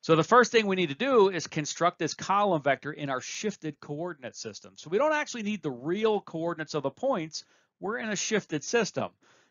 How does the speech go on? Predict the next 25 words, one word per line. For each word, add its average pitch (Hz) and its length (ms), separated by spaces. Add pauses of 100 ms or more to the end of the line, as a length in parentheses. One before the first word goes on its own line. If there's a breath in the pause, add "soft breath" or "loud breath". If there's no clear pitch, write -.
And 147 140
we 202 120
want 214 200
to 165 80
evaluate 160 580
our 156 120
finite 160 320
difference 160 280
at 135 120
the - 80
second 220 340
point, 131 300
so - 120
we 135 120
know 196 240
that's - 180
going 196 220
to 156 80
be 165 140
a 131 60
zero 123 540
in 117 140
our 113 100
shifted - 460
system. - 400